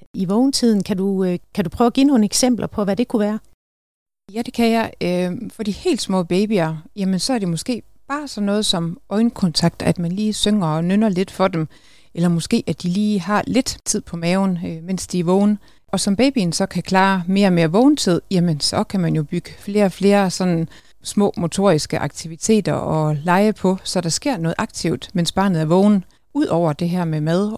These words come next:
Speaker 2: og pusling. Barnet, det skulle helst ikke sende træthedssignaler til sine forældre, fordi det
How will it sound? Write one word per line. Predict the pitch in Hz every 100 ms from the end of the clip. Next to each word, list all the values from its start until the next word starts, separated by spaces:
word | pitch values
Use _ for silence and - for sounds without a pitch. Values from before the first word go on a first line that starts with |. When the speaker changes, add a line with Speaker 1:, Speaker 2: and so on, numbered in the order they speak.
| -
Speaker 2:
og | 160 151 -
pusling. | 208 - 160 160 - _ _ _
Barnet, | 233 226 180
det | 226
skulle | - 185 -
helst | 277 -
ikke | 196 - -
sende | - 165 170
træthedssignaler | 156 - 202 - 165 - 160 160 160
til | - 185
sine | 165 147
forældre, | 170 190 -
fordi | - 165 190
det | 175 160 160